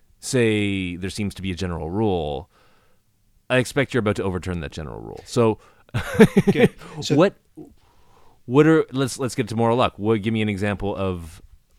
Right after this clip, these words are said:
Speaker 1: of maybe the opposite.
Speaker 2: Good. So moral luck is this set of problems which, where you, we seem to drive a wedge between this general rule that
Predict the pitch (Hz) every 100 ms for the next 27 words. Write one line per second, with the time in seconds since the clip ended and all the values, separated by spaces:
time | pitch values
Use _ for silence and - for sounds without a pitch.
0 | - 101 95 92 90 82 78 - - _
1 | - 147 - 135 139 208 240 202 185 160
2 | 87 - _ _ 143 127 139 - 175 -
3 | - 165 156 117 110 113 - - 123 120
4 | 120 127 - 127 127 175 190 175 151 147
5 | 127 113 113 160 135 - - - 127 135
6 | 127 123 120 - 131 151 165 165 160 151
7 | 135 131 - 123 135 117 73 - - -
8 | - _ 123 113 -